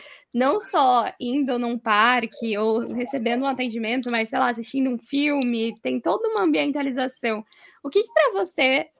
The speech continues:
você acha importante pra que as empresas, né, pra que os negócios, pra que os empreendedores, eles coloquem isso no dia a dia ali da empresa?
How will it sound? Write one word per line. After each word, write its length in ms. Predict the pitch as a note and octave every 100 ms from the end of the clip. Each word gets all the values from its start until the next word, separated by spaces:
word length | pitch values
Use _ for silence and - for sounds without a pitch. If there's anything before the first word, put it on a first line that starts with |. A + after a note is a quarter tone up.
| _
você 220 | C4+ B3+
acha 220 | C4+ C4
importante 500 | C4+ A#3+ B3 C#4 D4
pra 140 | - D4+
que 100 | D4+
as 100 | C4+
empresas, 800 | C#4+ C#4 C4 A#3+ D#4 C4 A#3 G#3
né, 160 | A3
pra 140 | A3 A#3
que 80 | A3+
os 80 |
negócios, 640 | A#3 A3+ G#3 A3 B3+ - -
pra 140 | G#3
que 120 | _
os 140 | G#3 G#3
empreendedores, 680 | G#3+ A3 A3 G#3+ A3 A#3
eles 220 | A#3+ B3+ -
coloquem 680 | - C#4 C4 E4 G4+ F4
isso 220 | D#4+ D#4+
no 140 | C#4+ C#4
dia 180 | B3+ C4+
a 40 |
dia 260 | G#3+ A3+ B3
ali 160 | A3+
da 140 | G#3+ A#3
empresa? 580 | A3+ A3+ G3 F#3+ G3